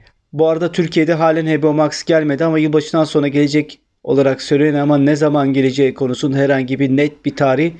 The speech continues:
şu ana kadar belli değil ama kesinlikle Türkiye'ye gelecek arkadaşlar.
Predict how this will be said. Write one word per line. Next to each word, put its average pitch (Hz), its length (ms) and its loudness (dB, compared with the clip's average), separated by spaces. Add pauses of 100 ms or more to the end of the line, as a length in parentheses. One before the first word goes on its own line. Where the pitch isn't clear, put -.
(200)
şu - 200 -2
ana 131 160 0
kadar 156 380 2 (480)
belli 147 380 0
değil 139 300 2
ama 135 160 2
kesinlikle 151 640 -2
Türkiye'ye 147 720 0 (320)
gelecek 143 420 -2
arkadaşlar. 127 680 -2